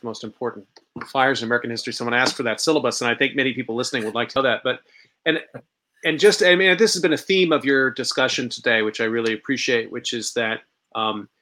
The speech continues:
just because it seems sensible that we would want to learn from a complicated disaster, cascading disaster,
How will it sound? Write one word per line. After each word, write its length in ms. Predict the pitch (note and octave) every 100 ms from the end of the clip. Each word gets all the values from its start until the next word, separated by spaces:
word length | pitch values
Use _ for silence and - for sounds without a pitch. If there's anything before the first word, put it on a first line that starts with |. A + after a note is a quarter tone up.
| _
just 260 | - F#3 -
because 380 | E3+ - D3 C3+
it 120 | A#2
seems 300 | - C3 -
sensible 640 | D3 B2+ - B2+ G#2+ A2+ - _ _ - _ _
that 140 | B2+ A2+
we 140 | B2+
would 160 | A#2+ A#2+
want 320 | A2+ C3 -
to 120 | C3
learn 380 | A2 A2+ B2 B2
from 180 | B2 A2
a 40 |
complicated 680 | - A2+ A2+ - A#2+ A2+ A2
disaster, 600 | A#2 A2+ G#2+ A2+ - A2
cascading 580 | - A2 - A2+ A2+ A2
disaster, 680 | A2 A2+ G#2+ G#2+ - G#2+